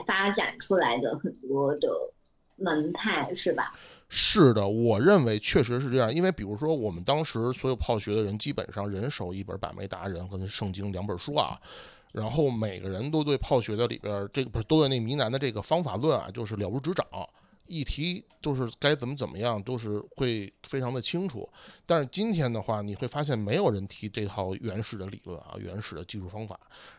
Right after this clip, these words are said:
Speaker 2: 然后他们更多的是把一些技术去，去，嗯，就是他们会，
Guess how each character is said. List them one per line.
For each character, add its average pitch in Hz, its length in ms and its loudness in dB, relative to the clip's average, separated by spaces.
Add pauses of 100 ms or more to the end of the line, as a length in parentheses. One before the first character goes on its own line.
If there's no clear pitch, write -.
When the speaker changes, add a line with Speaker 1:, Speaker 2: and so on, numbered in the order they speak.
Speaker 2:
然 104 100 -4
后 135 100 2
他 185 220 2
们 170 140 4
更 147 200 -2
多 139 160 2
的 156 80 2
是 131 220 -2 (180)
把 82 240 -6
一 117 220 -4
些 135 540 0
技 139 320 -2
术 104 320 -4
去， 107 680 -4
去， 113 340 -4 (840)
嗯， 104 500 -4 (500)
就 147 140 -6
是 104 500 -4 (920)
他 - 160 0
们 170 100 4
会， 143 460 2